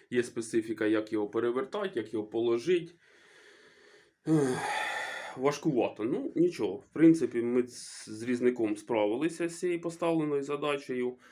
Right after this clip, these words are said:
Розібрали, занесли, все зробили. Тому в сьогоднішньому відео я хочу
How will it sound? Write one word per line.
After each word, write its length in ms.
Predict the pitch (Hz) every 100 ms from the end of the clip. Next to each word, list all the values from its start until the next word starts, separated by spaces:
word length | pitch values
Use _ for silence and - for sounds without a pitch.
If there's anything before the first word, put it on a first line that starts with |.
| - - - -
Розібрали, 840 | 117 117 123 127 190 202 165 143
занесли, 720 | 123 117 117 113 135 175 196 196
все 300 | - - 113
зробили. 720 | 113 113 117 170 170 160 160 - - - - _ _ _ - - - _
Тому 240 | 135 139
в 60 | 127
сьогоднішньому 500 | 156 147 135 - 139
відео 300 | 165 120 117
я 100 | 123
хочу 500 | 127 120 113 110